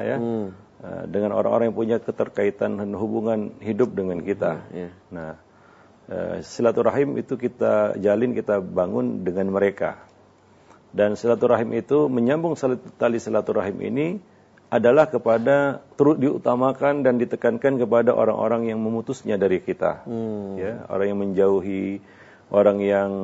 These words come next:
Speaker 1: mungkin terang-terangan mengatakan, "Ya, kita tidak punya hubungan kekeluargaan lagi." Nah, kepada mereka lah kita harus, eh, menyambung, ya, tali silaturahim itu. Nah, demikian. Adapun hubungan dengan orang-orang yang tidak ada kaitan,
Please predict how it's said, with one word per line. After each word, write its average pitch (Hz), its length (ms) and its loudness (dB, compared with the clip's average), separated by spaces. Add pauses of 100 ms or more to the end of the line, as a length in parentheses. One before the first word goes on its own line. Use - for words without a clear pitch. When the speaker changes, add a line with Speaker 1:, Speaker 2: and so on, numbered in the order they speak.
(120)
Speaker 1:
mungkin 101 400 -2
terang-terangan 98 600 0
mengatakan, 98 840 -2 (260)
"Ya, 95 200 -4
kita 104 220 -2
tidak 101 280 -2
punya 101 240 -6
hubungan 98 560 -4
kekeluargaan 98 640 0
lagi." 98 300 -2
Nah, 90 160 -6
kepada 117 300 2
mereka 143 340 2
lah 135 100 4
kita 113 500 2 (360)
harus, 123 580 4 (140)
eh, 107 400 2
menyambung, 110 880 -2
ya, 104 160 -6
tali 107 240 2
silaturahim 90 680 -4
itu. 82 320 -8 (300)
Nah, 82 120 -8
demikian. 78 520 -10
Adapun 139 400 0
hubungan 117 640 0 (320)
dengan 110 240 0
orang-orang 110 560 0
yang 104 200 -4
tidak 101 360 -2
ada 98 160 -2
kaitan, 98 880 -4